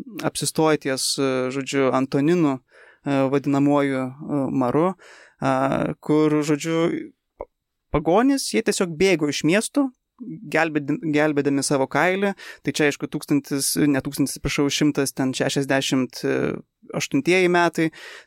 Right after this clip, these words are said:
Tai, žodžiu, kad šiaip pagonys bėgo, o krikščionys jie lieka, jie padeda. Ir paskui irgi net yra hagiografinių šaltinių, kur dėl to, kad, žodžiu,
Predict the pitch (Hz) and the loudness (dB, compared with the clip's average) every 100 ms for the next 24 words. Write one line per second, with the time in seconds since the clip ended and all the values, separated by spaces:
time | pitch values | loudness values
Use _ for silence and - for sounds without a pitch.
0 | - 147 143 143 139 147 - 151 147 147 | -2 0 0 -2 -2 -2 -2 -2 0 2
1 | 160 147 131 160 190 196 175 151 143 170 | 2 0 0 2 2 2 0 0 -2 0
2 | 165 151 143 143 147 139 127 123 - 147 | 2 0 0 2 2 0 -6 -10 -2 -2
3 | 147 147 131 127 123 - 139 - - 143 | 0 0 0 -2 -4 -6 -8 -8 -4 -2
4 | 135 143 _ - _ - 131 139 131 127 | -2 -8 _ -20 _ -4 -2 0 -2 -6
5 | - 143 131 143 143 151 139 135 156 180 | -6 -4 0 0 2 2 0 2 2 0
6 | 175 160 156 151 160 160 147 147 143 143 | -2 -2 -2 0 2 2 0 -2 -4 -8
7 | 147 143 131 156 180 165 151 147 151 | -4 -2 0 0 0 0 -6 -6 -12